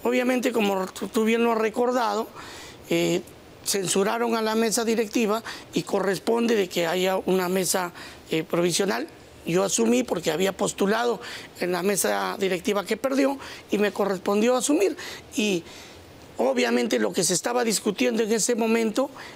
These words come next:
era la censura a la mesa directiva, ¿no?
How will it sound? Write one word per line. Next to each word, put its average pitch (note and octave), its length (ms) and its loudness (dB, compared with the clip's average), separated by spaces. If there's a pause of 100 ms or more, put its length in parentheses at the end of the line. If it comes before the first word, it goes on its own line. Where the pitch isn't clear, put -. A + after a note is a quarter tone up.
(220)
era A3+ 360 0 (640)
la F3+ 460 0 (800)
censura B3+ 520 2
a A3 40 -2
la F#3+ 120 -2
mesa F#3 240 0
directiva, F3 440 -2
¿no? A#3+ 260 0